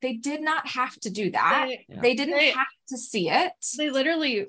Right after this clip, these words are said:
Speaker 2: found a photo of their animal on social
Speaker 1: Yes,
Speaker 2: media
Speaker 1: that's
Speaker 2: and had,
Speaker 1: right.
Speaker 2: they commissioned an artist
Speaker 1: That's
Speaker 2: to,
Speaker 1: right. It wasn't just a
Speaker 2: to,
Speaker 1: present.
Speaker 2: to paint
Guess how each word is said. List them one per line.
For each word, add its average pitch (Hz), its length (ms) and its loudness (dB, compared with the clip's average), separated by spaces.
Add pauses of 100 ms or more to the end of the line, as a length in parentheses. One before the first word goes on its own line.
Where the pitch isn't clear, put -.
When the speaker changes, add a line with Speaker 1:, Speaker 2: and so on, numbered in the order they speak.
(140)
Speaker 2:
found 214 500 -2
a 214 180 0
photo 196 540 -2
of 196 160 -2
their 240 180 -2
animal 196 280 -4
on 190 160 -6
social 196 320 -2
Speaker 1:
Yes, 320 320 6
Speaker 2:
media 262 120 0
Speaker 1:
that's 247 120 0
Speaker 2:
and 247 80 2
had, 220 220 8
Speaker 1:
right. 233 60 -2
Speaker 2:
they 233 200 0
commissioned 294 600 2
an 302 200 -2
artist 233 640 0
Speaker 1:
That's 240 160 6
Speaker 2:
to, 277 60 -2
Speaker 1:
right. 208 360 4
It 240 80 4
wasn't 233 300 4
just 226 260 2
a - 20 -12
Speaker 2:
to, - 60 -16
Speaker 1:
present. 185 420 0 (440)
Speaker 2:
to 269 400 4
paint 262 600 0